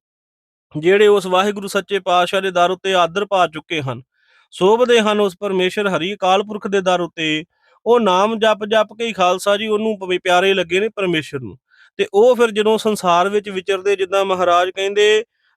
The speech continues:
"ਜੋ ਮਿਲਿਆ ਹਰ ਦੀ ਬਾਣ ਸਿਓ, ਸੋ ਸਭਨੀ ਦੀ ਬਾਣੀ ਮਿਲਿਆ।"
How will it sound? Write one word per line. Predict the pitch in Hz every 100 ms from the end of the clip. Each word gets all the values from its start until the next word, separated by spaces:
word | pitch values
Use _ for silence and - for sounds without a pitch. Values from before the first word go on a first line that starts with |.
| 151
"ਜੋ | 180 208
ਮਿਲਿਆ | 208 202 208 208 202
ਹਰ | 175 170
ਦੀ | 180 208
ਬਾਣ | 180 180 202
ਸਿਓ, | - 220 226 220
ਸੋ | 226
ਸਭਨੀ | 202 220 233 247 233
ਦੀ | 214
ਬਾਣੀ | 208 185 180 196
ਮਿਲਿਆ।" | 180 156 147 143 139